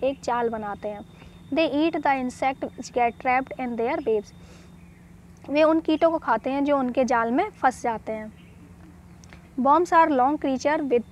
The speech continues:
tube-like bodies and no bones। Worms क्या होते हैं? लंबे जीव होते हैं जिनकी ट्यूब लाइक body होती है, एक tube की तरह होती है और हड्डियाँ नहीं होती हैं। They have a flat head and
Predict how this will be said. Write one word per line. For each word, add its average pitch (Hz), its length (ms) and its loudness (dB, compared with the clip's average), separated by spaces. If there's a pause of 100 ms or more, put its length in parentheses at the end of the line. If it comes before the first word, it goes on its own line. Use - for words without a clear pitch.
tube-like 269 480 0 (100)
bodies 240 380 0
and 247 300 -4
no 262 180 0
bones। 220 420 -8
Worms 247 360 -6
क्या 269 160 0
होते 254 240 -2
हैं? 302 160 -4 (500)
लंबे 330 500 2
जीव 285 340 0
होते 262 280 -2
हैं 294 140 -2
जिनकी 262 320 -4
ट्यूब 294 280 -2
लाइक 262 380 -2
body 226 300 0
होती 262 260 -2
है, 254 120 0
एक 262 140 -4
tube 262 180 0
की 294 140 -6
तरह 269 200 -2
होती 240 200 -4
है 277 60 -2
और 269 80 -4
हड्डियाँ 247 460 -4
नहीं 262 360 -2
होती 220 240 -8
हैं। 226 140 -8
They 294 240 -2
have 277 300 -2
a - 100 -16
flat 262 320 -2
head 254 200 -2
and 247 220 -4